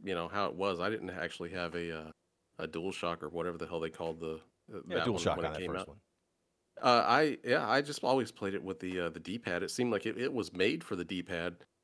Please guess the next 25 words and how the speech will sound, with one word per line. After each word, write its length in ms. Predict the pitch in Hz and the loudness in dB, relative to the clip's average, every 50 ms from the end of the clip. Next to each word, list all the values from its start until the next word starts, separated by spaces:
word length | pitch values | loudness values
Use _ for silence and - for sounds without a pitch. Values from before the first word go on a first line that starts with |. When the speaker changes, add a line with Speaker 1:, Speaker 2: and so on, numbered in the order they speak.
| _ _ - | _ _ -10
Speaker 1:
So 480 | - - - 135 131 127 113 110 107 78 82 - _ _ _ _ _ _ - | -4 2 6 8 8 8 8 6 2 -4 -10 -14 _ _ _ _ _ _ -2
if 160 | 131 123 107 | 0 2 4
anyone 320 | 151 165 170 156 147 151 143 | 6 6 6 8 6 6 6
out 160 | 135 131 131 | 6 4 4
there 140 | - 113 107 | 2 -2 -2
played 400 | - - 113 113 117 113 104 107 | 0 2 2 4 4 2 2 0
with 180 | 98 95 - | -2 -2 -2
the 260 | - 92 92 90 92 90 | -2 -4 -2 0 2 2
actual, 640 | 95 98 95 - - 98 92 92 90 85 85 85 - - | 2 2 0 -2 -4 -2 0 0 0 -2 -4 -4 -4 -4
uh, 200 | 87 80 - - | -4 -4 -4 -6
sticks, 580 | - - - - 151 160 - - - - - - | -6 -4 0 0 0 0 0 -6 -8 -8 -4 0
you 60 | 117 | 2
know, 80 | 110 104 | 4 6
maybe 240 | 107 113 120 123 120 | 8 6 8 8 6
that 140 | 110 107 107 | 6 6 6
actually 480 | 107 104 104 - - 110 101 101 98 - | 6 4 2 0 -2 -2 -2 -2 0 0
added 280 | 101 98 107 104 95 | 2 2 4 4 2
a 40 | 95 | 0
little 300 | 87 87 90 98 101 101 | 0 0 2 2 2 4
bit 240 | 92 107 101 113 113 | 4 4 2 2 2
better 300 | - 92 98 101 98 90 | 0 2 2 2 0 0
movement 460 | 90 87 90 90 104 107 110 110 107 | 0 0 -2 -2 -2 -2 -2 -2 -2
to 220 | - - 98 107 135 | -4 -4 0 0 0
it. 120 | - - - - - _ _ _ _ _ _ _ _ _ _ _ _ - | -2 -2 -8 -18 -20 _ _ _ _ _ _ _ _ _ _ _ _ -6
Yeah, 80 | 143 | -4